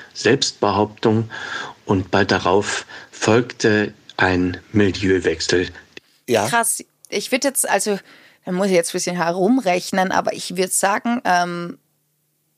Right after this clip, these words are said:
Speaker 3: mit zweiundzwanzig, ich bin jetzt dann fünfundzwanzig und ja, mit zweiundzwanzig kam,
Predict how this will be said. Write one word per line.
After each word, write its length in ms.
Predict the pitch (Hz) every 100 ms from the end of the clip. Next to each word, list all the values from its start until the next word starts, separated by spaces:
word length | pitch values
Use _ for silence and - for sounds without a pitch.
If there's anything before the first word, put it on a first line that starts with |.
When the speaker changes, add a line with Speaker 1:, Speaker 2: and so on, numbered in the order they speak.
| _
Speaker 3:
mit 200 | 190 175
zweiundzwanzig, 840 | - 175 214 262 - 220 247 - -
ich 160 | - -
bin 140 | 233
jetzt 260 | 247 240 240
dann 220 | 233 240
fünfundzwanzig 920 | - 277 302 285 - 262 254 247 -
und 240 | 208 - - - - - -
ja, 140 | 208 262
mit 200 | 233 -
zweiundzwanzig 840 | 247 277 294 - 269 262 254 -
kam, 600 | - 220 220 226 226 220